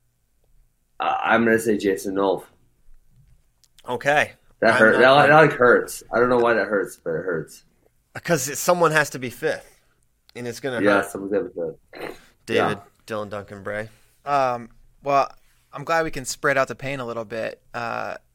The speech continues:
Speaker 3: and I,
Speaker 1: <laughs>
Speaker 3: I can't believe, like, this is the worst. The worst one is number five.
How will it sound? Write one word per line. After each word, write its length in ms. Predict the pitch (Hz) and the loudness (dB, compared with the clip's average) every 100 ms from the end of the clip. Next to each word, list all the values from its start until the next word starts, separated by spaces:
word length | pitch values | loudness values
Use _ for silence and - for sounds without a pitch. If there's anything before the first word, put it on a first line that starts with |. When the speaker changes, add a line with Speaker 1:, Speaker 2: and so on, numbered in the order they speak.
| _ _ | _ _
Speaker 3:
and 380 | 131 120 110 110 - | -10 -8 -8 -4 2
I, 460 | 147 151 143 143 | 4 6 4 2
Speaker 1:
<laughs> 0 | 160 | 0
Speaker 3:
I 40 | |
can't 280 | - 285 247 | 4 4 6
believe, 160 | 285 269 165 | 6 6 4
like, 200 | 180 180 | 2 2
this 180 | 185 196 | 0 -6
is 120 | 165 | -8
the 100 | 147 | -10
worst. 320 | 135 147 131 - | -4 -4 -4 -8
The 80 | |
worst 280 | 165 185 180 | -4 -2 -2
one 140 | 185 156 | -2 -2
is 60 | |
number 180 | 147 135 | -2 -6
five. 380 | - 143 131 | 0 2 2